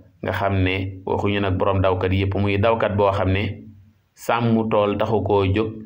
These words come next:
sàmm ak jur taxu koo jóg, rëbb taxu koo jóg, di jaay tubaab tubaab lu rekk moo la ci dugal. Euh,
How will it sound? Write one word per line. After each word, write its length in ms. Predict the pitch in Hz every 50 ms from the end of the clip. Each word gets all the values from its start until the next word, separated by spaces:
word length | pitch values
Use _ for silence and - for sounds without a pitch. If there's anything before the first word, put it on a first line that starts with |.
| - - -
sàmm 340 | - - 120 117 117 113 113
ak 260 | - - 110 104 95
jur 180 | 101 104 101
taxu 220 | - 113 101 110 104
koo 180 | - - 104 101
jóg, 200 | 98 95 104 101 101 - - - -
rëbb 320 | - 120 120 120 117 123 113
taxu 220 | 110 110 110 113 -
koo 220 | - 104 104 101
jóg, 220 | 98 92 92 82 - - - - - - _ _ _ -
di 120 | 101 104 101
jaay 320 | 107 123 127 131 123 117 120
tubaab 420 | - 131 113 110 107 104 104 107
tubaab 320 | - 110 101 95 92 87 87
lu 80 | 90 90
rekk 280 | 104 120 - - - - - - - - - _ _
moo 280 | - 113 127 139 147 147
la 80 | 147 147
ci 100 | 143 139 123
dugal. 500 | 120 117 107 107 101 104 101 98 - - - - - - _ _ _ _ _ _ _ _ _ _ -
Euh, 300 | 110 107 107 107 104 104